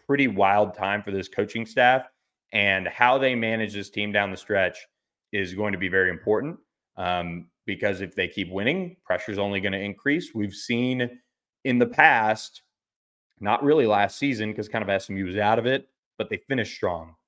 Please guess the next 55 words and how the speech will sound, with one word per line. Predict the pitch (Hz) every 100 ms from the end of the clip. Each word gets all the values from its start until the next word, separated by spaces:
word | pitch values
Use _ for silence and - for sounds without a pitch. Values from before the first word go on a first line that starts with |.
| _
That | 107 110
was | 117 104
a |
good | 95 107 -
first | 95 90
step. | - 76 _ _ _ _ _ _ _ _ -
You | 87
know, |
S | 95 101
M | 113
U | 110
can | 110
go | 107
out | 113 113
on | 107
Saturday | 98 123 123 123
and | 92
avenge | 95 101
the | 95
loss | 95 101 101
that | 101 95
happened | 104 - 95
two | 107
years | 101 120
ago | 113 120
in | 113
Ford | 120 120
Stadium. | 117 120 120 120 117 110 _ _ _
They | 98
can | 101
check | - 107
another | 104 104 98
box. | 98 85 82 -
They | 95
can | 98
beat | 104 110
Rice. | 110 98 87 -
They | - 98
can | 101
beat | 110
North | 107 98
Texas. | 107 101 - 87
Keep | - 110
those | 110 101 -
things | 98 90 - _ _ _ 107
on | 101
the | 92
right | 98 98
direction. | 95 92 92 - 95 87 _ _ _ -
Um, | 87 85 80 _ _ -
go | 101
to | 107
Memphis. | 110 110 95 85 - _
Grab | - 98 104
a | 87